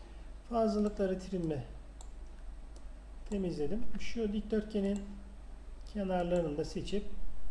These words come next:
referansa dönüştürmek istiyorum. Ölçülendirecek olursak işte bunun şu kenardan uzaklığı yirmi beş olacak.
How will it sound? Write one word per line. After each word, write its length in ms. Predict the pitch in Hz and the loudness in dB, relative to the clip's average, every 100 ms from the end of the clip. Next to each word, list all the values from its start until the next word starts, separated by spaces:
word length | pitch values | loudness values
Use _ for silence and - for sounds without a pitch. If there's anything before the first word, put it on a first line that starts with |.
| - - - - | 4 2 0 0
referansa 580 | 190 180 180 151 - 127 | 0 0 0 0 -2 -4
dönüştürmek 480 | 131 127 - 127 120 | -4 -6 -4 -4 -4
istiyorum. 340 | - - - - - - - - - - - - - - - - 208 | -2 -2 0 -2 -4 -8 -12 -12 -12 -10 -10 -12 -14 -14 -14 -6 -2
Ölçülendirecek 680 | 208 254 262 262 240 262 | 0 0 2 2 0 0
olursak 480 | 269 208 - 233 - - - - - - - - - - - - - | 2 2 2 0 -2 -8 -14 -14 -12 -12 -12 -14 -14 -14 -14 -12 -12
işte 260 | - 208 | -8 -4
bunun 320 | 254 214 240 - - | 2 2 2 -2 -12
şu 120 | - | -14
kenardan 440 | - 220 214 208 214 | -4 0 4 4 4
uzaklığı 580 | 202 180 143 160 180 233 - - - - - - - - - - - - - - - - - | 2 2 0 0 -2 -2 -6 -12 -12 -12 -12 -12 -14 -14 -14 -12 -12 -12 -12 -12 -14 -14 -6
yirmi 260 | 208 214 202 | 0 2 2
beş 180 | 196 - | 0 0
olacak. 400 | 139 131 196 | -2 0 0